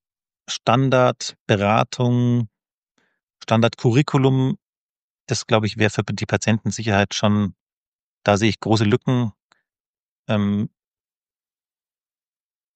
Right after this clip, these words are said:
spannend, vielleicht mag man das als Lücke verstehen, aber spannend finde ich auch, wenn man eben international unterwegs ist, wie es andere Länder machen. Wir haben ja in Deutschland wahrscheinlich wie jeder für sein Land auch immer die Meinung,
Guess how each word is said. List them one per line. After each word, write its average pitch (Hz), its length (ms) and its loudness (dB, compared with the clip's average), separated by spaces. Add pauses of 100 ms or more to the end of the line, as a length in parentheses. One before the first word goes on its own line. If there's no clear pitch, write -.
(140)
spannend, 160 560 0
vielleicht 127 500 0
mag 120 220 2
man 123 80 4
das 110 80 0
als 104 160 -2
Lücke 127 220 0
verstehen, 123 340 0
aber 107 140 0
spannend 123 340 0
finde 127 160 -2
ich - 140 -4
auch, 117 180 -2
wenn 117 100 0
man 110 140 0
eben 110 320 -2
international 120 560 0
unterwegs 120 460 -2
ist, 117 220 -6 (460)
wie 117 120 2
es 95 80 2
andere 151 260 2
Länder 104 280 4
machen. 101 360 -2
Wir 107 300 0
haben 113 160 0
ja 113 100 0
in 104 80 0
Deutschland 107 560 -2
wahrscheinlich 110 500 -6
wie 104 280 -6
jeder 110 420 -2
für - 160 -4
sein 104 200 2
Land 101 220 -2
auch 107 220 -4 (580)
immer 113 200 2
die 107 260 -4
Meinung, 113 600 0